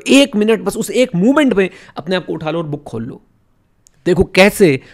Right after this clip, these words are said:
वो बुक खोलते ही आप लोगों को एक फील गुड फैक्टर आना शुरू हो जाएगा। और जब बुक में आप अच्छी-अच्छी बातें पढ़ेंगे, आप अपने आप अपने काम पे लगेंगे।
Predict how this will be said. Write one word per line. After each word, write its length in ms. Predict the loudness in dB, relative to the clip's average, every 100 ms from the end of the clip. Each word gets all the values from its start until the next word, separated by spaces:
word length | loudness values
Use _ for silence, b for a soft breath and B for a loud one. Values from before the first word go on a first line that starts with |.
| -10
वो 40 | -4
बुक 180 | -4 -4
खोलते 320 | -6 -4 -4
ही 200 | -6 -8 b -8
आप 180 | -6 -4
लोगों 240 | -4 -4
को 140 | -4 -6
एक 120 | -6
फील 240 | -10 -8 -6
गुड 160 | -6
फैक्टर 300 | -6 -10 -8
आना 180 | -8 -8
शुरू 240 | -10 -10
हो 60 | -8
जाएगा। 260 | -8 -6 -4
और 60 |
जब 160 | -4 -4
बुक 180 | -6 -4
में 80 |
आप 60 | -4
अच्छी-अच्छी 280 | -4 -6 -4
बातें 240 | -4 -4
पढ़ेंगे, 240 | -6 -6 -6
आप 80 |
अपने 200 | -6 -6
आप 60 | -8
अपने 160 | -8 -8
काम 240 | -8 -8
पे 60 | -8
लगेंगे। 420 | -8 -12 -12